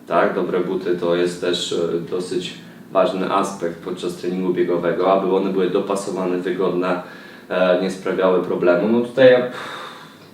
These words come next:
od aparatury może też zależeć, no nie wiem, to, że idziemy sobie na basen, tak? E, bez oczywiście tych, tego akwenu,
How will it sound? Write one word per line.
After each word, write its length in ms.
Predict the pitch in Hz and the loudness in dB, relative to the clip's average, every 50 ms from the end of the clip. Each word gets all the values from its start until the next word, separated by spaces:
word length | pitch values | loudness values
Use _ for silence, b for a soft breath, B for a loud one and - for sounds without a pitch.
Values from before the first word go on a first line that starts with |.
| - - - - - - B B B B B B B B | -20 -20 -20 -20 -20 -20 B B B B B B B B
od 140 | 120 120 127 | 2 4 6
aparatury 520 | 123 113 123 123 123 120 120 127 123 123 | 8 8 8 8 8 8 6 6 4 6
może 260 | 120 120 117 120 117 | 6 6 6 6 6
też 140 | 113 120 113 | 4 2 0
zależeć, 680 | 110 - - 117 110 110 110 107 104 107 101 - - | 0 -2 0 2 4 4 4 4 2 0 -2 -2 -4
no 160 | 107 104 101 104 | 0 0 2 4
nie 140 | 104 101 | 4 4
wiem, 460 | 92 87 90 90 90 90 90 95 - - | 4 2 2 0 0 0 -2 -2 -2 0
to, 120 | 101 101 | 0 0
że 140 | 95 95 98 | 2 2 2
idziemy 300 | 98 95 101 95 101 95 | 2 4 2 2 2 -2
sobie 220 | 98 92 87 92 92 | -2 -4 -4 -4 -2
na 120 | 98 95 | -2 0
basen, 460 | 95 95 92 92 - - 95 90 90 | 4 4 4 4 4 0 -4 -4 0
tak? 220 | 90 87 90 90 - - - B B B B B B B B - | 2 2 2 0 -2 -8 -14 B B B B B B B B -2
E, 300 | 90 90 90 90 87 87 92 | 2 2 4 4 2 2 2
bez 340 | 98 95 95 95 - - | 2 2 2 0 -4 -8
oczywiście 560 | - - - 95 92 101 98 98 - - 95 90 | -8 -8 -6 -4 -4 -4 -4 -4 -2 -2 -2 -2
tych, 420 | 95 95 95 95 92 95 95 - - - - - - - - - - - - | -2 -2 -2 -2 -2 -4 -10 -12 -16 -20 -20 -20 -20 -20 -20 -20 -20 -12 -6
tego 240 | - 90 87 - - | -6 -2 0 0 0
akwenu, 380 | - - - - 101 85 87 | 0 -2 0 2 2 2 2